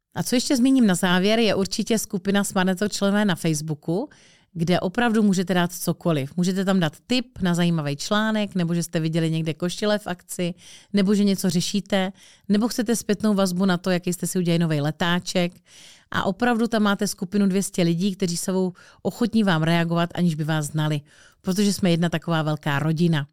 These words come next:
Zrovna nedávno v té skupině někdo poptával i tipy třeba, kam jet s rodinou na hory, jestli si pronajímáte karavan nebo něco půjčujete,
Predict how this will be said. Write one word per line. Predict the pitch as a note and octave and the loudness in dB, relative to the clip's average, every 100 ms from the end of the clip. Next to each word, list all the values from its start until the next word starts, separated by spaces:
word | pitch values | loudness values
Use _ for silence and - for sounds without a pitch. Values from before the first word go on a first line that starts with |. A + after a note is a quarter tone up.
| _ _ _ _ _ _ - | _ _ _ _ _ _ -4
Zrovna | E3 G3+ A#3+ | 0 2 2
nedávno | A3+ A#3+ A#3+ B3 | 2 2 0 0
v | |
té | - G#3+ | -2 -4
skupině | - G3 A3 G#3+ | -4 -2 2 2
někdo | G#3+ | 2
poptával | G#3 F#3 - G3 G3 G3 | -2 -4 0 2 2 0
i | F#3 | -2
tipy | F#3 A3 A#3 | -4 -2 -4
třeba, | - G3 F#3+ | -2 0 0
kam | F#3+ F#3 | 0 0
jet | F3+ | 0
s | |
rodinou | F3 F3 F3 D3+ | 0 0 0 0
na | F3+ | -2
hory, | G3+ A3 G3+ F#3+ - - - _ - | 0 0 -2 -4 -10 -20 -20 _ -2
jestli | F#3+ - F#3+ | -2 0 -2
si | - | -2
pronajímáte | F3+ F3+ F3+ F3+ F3+ E3+ E3 - | -2 0 2 2 2 0 -2 -6
karavan | D#3 F#3+ F#3+ F3 F3 E3 D#3 | -4 -2 0 0 0 0 -2
nebo | D#3 D#3 | -4 -2
něco | F3 F#3 - | -2 -2 -6
půjčujete, | F3 F#3+ - F#3 E3+ E3 E3 D#3 | -6 -6 -6 -4 -4 -4 -4 -4